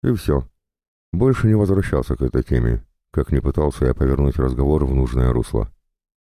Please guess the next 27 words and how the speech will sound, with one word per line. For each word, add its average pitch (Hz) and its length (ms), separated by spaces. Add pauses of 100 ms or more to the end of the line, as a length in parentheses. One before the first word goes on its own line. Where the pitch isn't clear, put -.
(200)
Коньяка 95 380
у 60 60
меня 60 180
с - 60
собой 60 280
больше 58 320
не 107 120
было — 104 300 (640)
а 80 100
когда 98 320
я 90 60
вернулся 87 420
туда 80 240
через 76 280
неделю 78 520
с - 120
нужным 73 340
запасом 67 560
в - 80
предвкушении - 580
подробностей, 73 720 (720)
то 127 140
остался 135 400
с - 80
носом, 104 280
как 76 160
говорится. 60 540